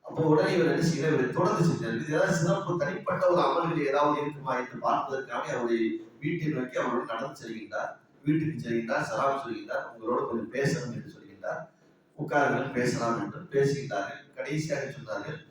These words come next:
"இந்த மாதிரி நீங்க வந்து சொர்க்கவாதி மக்கள் எல்லாம் சொல்றாங்களே" அப்படின்னு. அவர் சந்தோஷப்பட்டாருங்களா? சுப்ஹானல்லாஹ், அல்லாஹ் பரிசுத்தமானவன்.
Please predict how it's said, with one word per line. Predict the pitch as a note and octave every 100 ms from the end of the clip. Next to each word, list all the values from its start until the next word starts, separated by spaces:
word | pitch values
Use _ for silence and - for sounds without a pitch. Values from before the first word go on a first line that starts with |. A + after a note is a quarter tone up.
| - _ _
"இந்த | B2
மாதிரி | C3+ C#3+ C3+ A2 - F2 - _ _ _ _
நீங்க | C3+ C3+ B2
வந்து | A#2+ - D3
சொர்க்கவாதி | C3+ B2+ - D#3+ E3 D#3+ F3
மக்கள் | - A2+ D#3+
எல்லாம் | D#3 F3 E3
சொல்றாங்களே" | C3 B2 A2 G2+ F#2+ F2
அப்படின்னு. | - - - _ _ _ _ _
அவர் | - F#2+
சந்தோஷப்பட்டாருங்களா? | - A2+ C#3 C#3 - - - - B2+ - - _ _ - _ _ _ _ _ -
சுப்ஹானல்லாஹ், | - - - - F2+ F2+ -
அல்லாஹ் | - -
பரிசுத்தமானவன். | - - - - - - -